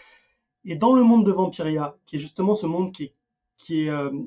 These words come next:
cloîtré, qui est sous une chape de plomb depuis trois cents ans, où aucun avenir ne semble possible, ce monde qui est figé dans le temps,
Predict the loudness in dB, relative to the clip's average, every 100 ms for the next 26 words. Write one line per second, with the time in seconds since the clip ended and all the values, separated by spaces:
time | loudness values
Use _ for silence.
0 | -14 -4 0 0 -2 -4 0 2 0 -4
1 | -10 -8 -8 -6 -6 -4 -4 -2 -6 -2
2 | -4 -4 -6 -12 _ -6 -4 -4 -2 -4
3 | -4 -6 -10 -14 -8 -6 -2 0 2 0
4 | 0 -2 -4 -6 -6 -6 -8 -4 -4 -4
5 | -8 -8 -8 -8 -10 -6 -4 -2 -4 -6
6 | -10